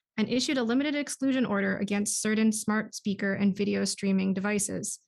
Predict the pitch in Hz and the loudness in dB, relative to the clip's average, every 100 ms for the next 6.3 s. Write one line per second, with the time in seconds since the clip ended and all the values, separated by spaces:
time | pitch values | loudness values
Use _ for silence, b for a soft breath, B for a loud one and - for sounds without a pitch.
0 | _ _ b b b - 311 320 302 294 | _ _ b b b -4 0 0 0 0
1 | 302 269 233 214 254 - 285 277 226 202 | -2 2 0 2 -2 -2 0 2 2 2
2 | 190 190 202 196 208 214 208 208 247 285 | -2 0 2 2 2 2 0 2 2 2
3 | 233 208 254 220 196 185 196 190 190 - | 0 0 0 0 0 -2 -2 -2 -4 -4
4 | - 226 214 262 214 190 - 202 - 185 | -2 -2 0 2 2 2 2 0 0 -2
5 | 190 - 196 190 196 185 185 190 185 226 | -2 0 -2 0 0 -2 -2 -4 -4 -6
6 | 233 - | -8 -10